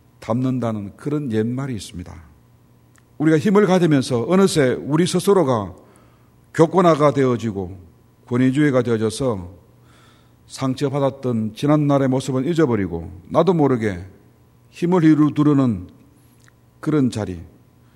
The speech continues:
상처 주는 그런 자리에 서 있지는 않는지 우리 스스로를 돌아봐야 할 때입니다.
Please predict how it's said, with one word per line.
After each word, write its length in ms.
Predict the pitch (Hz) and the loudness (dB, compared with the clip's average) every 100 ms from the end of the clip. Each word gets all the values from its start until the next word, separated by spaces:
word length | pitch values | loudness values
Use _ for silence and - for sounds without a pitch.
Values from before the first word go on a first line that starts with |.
| _ _ _ _ _ | _ _ _ _ _
상처 480 | - - 123 - 139 | -16 -10 -8 -4 -4
주는 280 | 123 135 131 | -2 -4 -4
그런 320 | - 175 151 | -2 -2 -2
자리에 360 | 135 123 123 113 | -4 -4 -4 -4
서 220 | 113 139 | -6 -6
있지는 340 | 156 143 139 104 | -6 -4 -4 -2
않는지 560 | 98 104 104 90 85 - _ _ _ _ _ | -2 -2 -4 -6 -12 -18 _ _ _ _ _
우리 180 | 98 110 | -12 -10
스스로를 420 | 127 120 120 110 | -10 -10 -8 -8
돌아봐야 680 | 120 120 98 98 98 92 87 | -6 -6 -6 -8 -8 -10 -12
할 100 | 85 | -14
때입니다. 540 | - 90 78 - - | -14 -14 -14 -16 -20